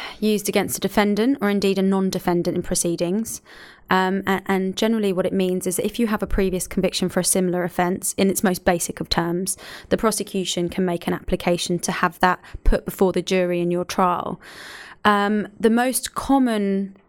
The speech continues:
ways that the prosecution are allowed to do that, because it's an application that has to be made to the judge,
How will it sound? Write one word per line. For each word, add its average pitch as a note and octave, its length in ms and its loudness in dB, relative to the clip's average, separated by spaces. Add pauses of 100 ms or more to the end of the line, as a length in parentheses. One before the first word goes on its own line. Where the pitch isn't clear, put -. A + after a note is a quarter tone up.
(140)
ways G3 500 2
that - 160 2
the F#3+ 80 0
prosecution F3+ 920 0 (180)
are F3+ 160 2
allowed F3+ 380 0
to - 80 -4
do F3 220 0
that, F#3 240 -2
because - 180 0
it's - 120 -2
an G3 80 2
application F3+ 520 -2
that F3 80 -2
has F3+ 140 -4
to - 80 -10
be F3+ 100 2
made F3+ 180 0
to - 80 -10
the F3+ 100 0
judge, - 440 -4